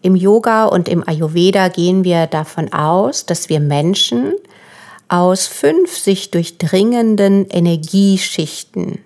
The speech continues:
die nebeneinander und miteinander existieren, bestehen. Sie gliedern sich vom Groben zum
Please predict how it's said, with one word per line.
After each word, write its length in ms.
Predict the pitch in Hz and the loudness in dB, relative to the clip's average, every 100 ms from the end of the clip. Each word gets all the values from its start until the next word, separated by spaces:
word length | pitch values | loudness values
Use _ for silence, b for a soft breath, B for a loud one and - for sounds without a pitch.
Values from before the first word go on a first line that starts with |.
| _ _ - | _ _ -2
die 120 | 170 | 0
nebeneinander 1200 | 156 151 170 214 254 254 247 247 254 254 254 302 - | 0 2 0 2 0 0 -2 -2 -2 -4 -4 -8 -10
und 240 | - 165 - | -6 -6 -6
miteinander 960 | 175 175 185 220 - 156 147 147 151 156 | -2 2 2 2 0 -2 -2 -2 -4 -4
existieren, 880 | - - 175 170 - 185 180 202 285 _ _ _ | -6 -6 -6 -8 -8 -4 -2 -2 -6 _ _ _
bestehen. 600 | - 262 - - - 208 - _ _ _ _ _ _ B B B B B B | -8 -8 -6 -8 -8 -12 -18 _ _ _ _ _ _ B B B B B B
Sie 140 | 202 | -4
gliedern 420 | 226 247 247 240 | 0 2 2 2
sich 440 | 208 214 208 - - | 2 0 -2 -10 -12
vom 340 | - 175 165 | -4 -2 -2
Groben 840 | - 156 165 185 220 254 285 339 370 _ _ _ | -2 -2 2 2 2 0 0 -2 -6 _ _ _
zum 300 | - 185 180 | -6 -4 -4